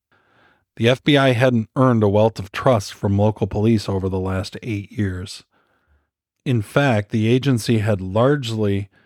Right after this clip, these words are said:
pissed away whatever professional goodwill had existed with their frenzied witch hunt of Donald Trump and many of his supporters. The F B I had fabricated a faux kidnapping of Michigan's Governor Gretchen Whitmer,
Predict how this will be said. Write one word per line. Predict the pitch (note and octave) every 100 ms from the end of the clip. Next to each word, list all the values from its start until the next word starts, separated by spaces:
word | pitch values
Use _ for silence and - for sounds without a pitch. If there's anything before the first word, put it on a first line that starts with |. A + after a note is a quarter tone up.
| _ _ _
pissed | - D3+ - -
away | A#2 A#2+ A2
whatever | G2 G2+ A2+ A#2
professional | - A2 - B2+ - C3+ A2
goodwill | G2+ A#2 G#2+ A2+ G#2+
had | F#2 G#2
existed | F2+ F#2+ B2 C#3 - G#2 F2+
with | G2 -
their | G2+
frenzied | - - C3+ C#3+ C#3 A#2+
witch | G2+ B2+ - -
hunt | G#2
of | G2 F2+
Donald | A2 A#2 A#2
Trump | G#2 C3 G#2+ F#2+
and | G2 G2
many | G#2+ A2
of | G2+
his | G#2 F#2+
supporters. | - G2+ G#2 F#2 - - - _ _ _ _ _ _ _ _ _ _ _ _
The | A2+
F | C3 -
B | D3+
I | C#3+
had | B2 G#2+
fabricated | - C3 C3 C3 A2+ B2+ A2+ G2+
a |
faux | - - C#3 C#3+
kidnapping | - D3 B2+ G#2 F#2+ A2 G2+
of | F#2
Michigan's | A2 A#2+ A2+ A2 G2
Governor | A2+ A2+ G2+ F#2+
Gretchen | F#2 G#2+ G#2 G#2+ G2
Whitmer, | A2+ G#2 F#2